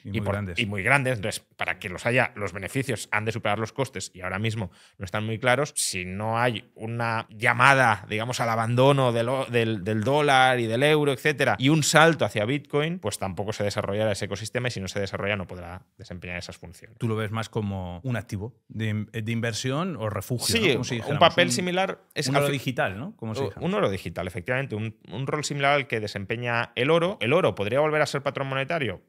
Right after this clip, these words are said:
Speaker 2: Sí, incluso podríamos decir, ojalá volviera a ser, ser patrón
Speaker 1: Ujú.
Speaker 2: monetario. Pero una cosa es lo que nos gustaría o podría
Speaker 1: Sí, sí.
Speaker 2: gustar y otra lo que podemos prever que tememos o creemos que va a suceder. Y Bitcoin podría llegar a serlo.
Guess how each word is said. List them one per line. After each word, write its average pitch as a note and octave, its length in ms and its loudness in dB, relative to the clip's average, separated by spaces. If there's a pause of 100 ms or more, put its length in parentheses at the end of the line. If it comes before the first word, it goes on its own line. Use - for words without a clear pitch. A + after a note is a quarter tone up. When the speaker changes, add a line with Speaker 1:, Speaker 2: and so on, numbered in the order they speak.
Speaker 2:
Sí, C#3+ 440 -2
incluso E2+ 500 -12
podríamos F2+ 280 -4
decir, F#2+ 220 -4
ojalá F#2+ 480 2
volviera F#2+ 280 -2
a - 40 -16
ser, - 140 -14
ser F#2+ 220 -6
patrón G2+ 200 -2
Speaker 1:
Ujú. F2+ 80 -4
Speaker 2:
monetario. F2 300 -8
Pero G#2 100 -8
una B2+ 140 -2
cosa C#3 260 4
es - 300 0
lo F#2 120 -8
que F2+ 80 -14
nos E2 160 -12
gustaría G#2 440 -2
o E2+ 40 -4
podría F2 380 -6
Speaker 1:
Sí, F#2+ 60 -2
sí. G#2+ 40 -2
Speaker 2:
gustar B2+ 320 0
y G#2 80 -4
otra A2+ 360 -4
lo G#2 180 -4
que B2 180 0
podemos G2+ 360 -4
prever G#2+ 280 0
que A2 300 -2
tememos A#2+ 420 -4
o E2+ 100 -8
creemos G2 360 -6
que G2 80 -8
va F#2 60 -6
a - 40 -6
suceder. E2+ 380 -10 (140)
Y G2 100 -4
Bitcoin D3 600 -4 (180)
podría B2 520 0 (100)
llegar F2 240 -2
a E2+ 80 -6
serlo. E2+ 300 -10